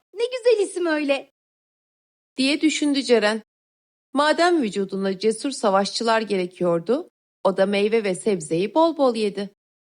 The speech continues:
Speaker 2: Portakalı tabağından eksik etmedi. Cesur portakal da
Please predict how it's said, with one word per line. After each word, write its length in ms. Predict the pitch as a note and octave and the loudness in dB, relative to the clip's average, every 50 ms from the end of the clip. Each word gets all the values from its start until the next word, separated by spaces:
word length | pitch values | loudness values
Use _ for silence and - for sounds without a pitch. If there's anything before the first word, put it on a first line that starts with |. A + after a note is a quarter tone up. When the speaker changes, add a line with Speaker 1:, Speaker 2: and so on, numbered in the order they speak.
| _ _ _ _ _ _ - | _ _ _ _ _ _ 0
Speaker 2:
Portakalı 580 | - D#4+ E4 D#4+ E4+ E4 - E4 E4 D#4+ D#4+ | 2 2 2 2 0 -2 0 0 0 0 0
tabağından 680 | - D4 C4 G3 G#3+ G#3 G3+ F#3 F3 E3+ E3+ F3+ F3 - | 0 0 2 2 2 0 0 0 2 2 2 0 0 -2
eksik 380 | - F3+ E3+ - - C4 B3 - | -6 -8 -8 -8 -10 -8 -4 -2
etmedi. 500 | D#4 D4+ - - A#3+ A3 G3 G#3 G3 - _ _ _ _ _ _ _ _ _ _ _ _ _ _ _ | -4 -4 -4 -4 -6 -4 -4 -6 -10 -10 _ _ _ _ _ _ _ _ _ _ _ _ _ _ _
Cesur 380 | - E4 F4+ F4 - G#4+ G4 - | -2 -2 -2 0 0 -4 -4 -2
portakal 640 | - A#3+ G3+ F#3 - F3+ E3 - E3 D3+ D3+ D3 | 0 -2 -2 0 -2 -8 -6 -4 -4 -4 -4 -2
da 300 | D3+ E3+ G#3 C4+ E4 _ | -2 -2 -2 -2 -4 _